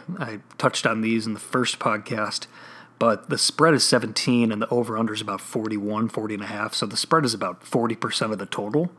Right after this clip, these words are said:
So you can get a nice advantage here on the payout if you can get down on it.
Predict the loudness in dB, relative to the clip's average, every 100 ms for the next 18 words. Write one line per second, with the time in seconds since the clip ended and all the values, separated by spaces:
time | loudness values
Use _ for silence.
0 | -20 -20 -20 -20 -14 -4 2 6 6 6
1 | 8 6 4 0 4 4 4 0 0 -2
2 | -4 0 4 6 6 2 0 -6 _ -18
3 | -10 -6 -6 2 4 6 4 0 -2